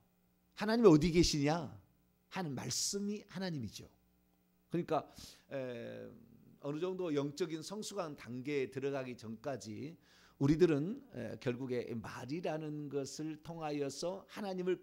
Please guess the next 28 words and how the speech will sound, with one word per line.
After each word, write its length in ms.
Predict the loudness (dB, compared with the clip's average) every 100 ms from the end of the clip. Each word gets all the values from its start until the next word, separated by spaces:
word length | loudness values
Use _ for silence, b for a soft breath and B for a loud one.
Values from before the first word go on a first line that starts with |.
| -4
경험하게 440 | -2 0 0 -2 -2
되는 180 | -4
거죠. 180 | -6 -14 -18
특히 440 | -20 -8 -6 -6 B B
기록된 460 | 0 0 2 2 2
말씀, 480 | 0 0 -2 -4 -4 -14 _ _ _
말씀, 400 | -2 0 0 -6
말 320 | -6 0 0 0
가운데서도 680 | -2 -2 -4 -4 -2 2
요 200 | 2 2 B B B -6
직접 320 | -6 4 4
말에는 440 | 6 4 4 2 0
이 60 |
발설에는, 1000 | 4 4 4 6 8 8 6 4 0 -4 -10
발설되는 680 | -4 -4 0 0 2 0 0
이 100 | -2
말과 680 | -2 -2 -2 -4 -6 -6 -8 b b b 0
기록된 400 | 2 4 2 0
이 80 |
말씀이 460 | 0 -2 -2 -2 -2
있잖아요. 480 | 0 -2 -2 -6 -10 -14 B B B
그래서 340 | 0 2 2 2
우리가 300 | 2 2 2
말씀을 600 | 0 0 -2 0 0 -2
통해서 440 | -4 -6 -4 -6
하나님을 380 | -6 -6 -4 -6
만나는 440 | -6 -6 -4 -4
거죠. 340 | -6 -10 -16